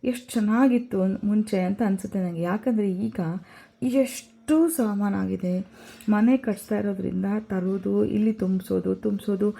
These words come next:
ಅಲ್ಲಿದ್ ಸಾಮಾನ್ ಕೂಡ ಇಲ್ಲಿಗೆ ಬರ್ತಾ ಇದೆ ಇವಾಗ. ಎಲ್ಲಿಗೂ ಹೋಗಿ ಬರ್ತೀವಿ, ಅಲ್ಲಿದು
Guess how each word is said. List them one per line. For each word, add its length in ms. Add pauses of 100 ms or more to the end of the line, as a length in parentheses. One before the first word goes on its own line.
(300)
ಅಲ್ಲಿದ್ 320
ಸಾಮಾನ್ 320
ಕೂಡ 140
ಇಲ್ಲಿಗೆ 340
ಬರ್ತಾ 280
ಇದೆ 160
ಇವಾಗ. 200 (1160)
ಎಲ್ಲಿಗೂ 300
ಹೋಗಿ 220
ಬರ್ತೀವಿ, 360
ಅಲ್ಲಿದು 500